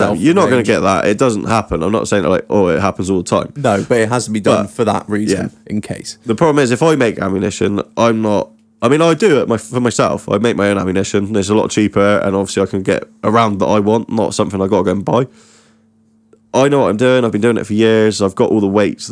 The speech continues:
Speaker 2: like, all the scales to w-, weigh it all out, so it's bang on. But there's nothing to say that I haven't accidentally put an extra couple of grains of powder in. That's now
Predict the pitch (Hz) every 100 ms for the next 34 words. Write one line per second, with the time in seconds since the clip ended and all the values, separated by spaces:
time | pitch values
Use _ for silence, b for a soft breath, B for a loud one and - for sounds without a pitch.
0 | 107 - 110 110 101 - 110 107 87 -
1 | 95 98 98 104 104 95 101 - - 107
2 | - 95 98 107 113 - b b b b
3 | _ - 107 - 110 127 127 - 120 104
4 | - 120 104 95 104 110 104 101 90 98
5 | 110 82 - 107 - _ - 110 - 110
6 | 104 98 120 113 95 110 101 110 107 110
7 | 110 - 82 107 b b b b b -
8 | 113 117 113 110 107 101